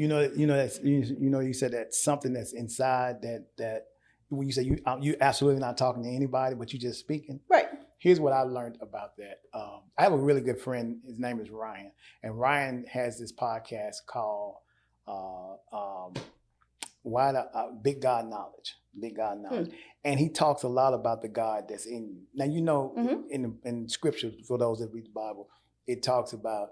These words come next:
Speaker 1: uh, we're made in his own image.
Speaker 2: Yes.
Speaker 1: And, uh,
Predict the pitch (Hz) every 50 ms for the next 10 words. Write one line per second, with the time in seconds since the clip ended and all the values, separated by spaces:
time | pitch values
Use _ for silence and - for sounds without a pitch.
0 | - - 110 104 101 101 101 98 98 98 - _ _ _ _ _ _ _ _ _
1 | _ _ _ - 120 123 117 117 113 113 113 113 - _ _ _ _ _ _ _
2 | _ _ _ - 113 110 110 107 - - - - 107 107 107 110 - 120 110 104
3 | 98 98 - - - - - - - - - - - - 120 113 110 110 104 101
4 | 95 92 92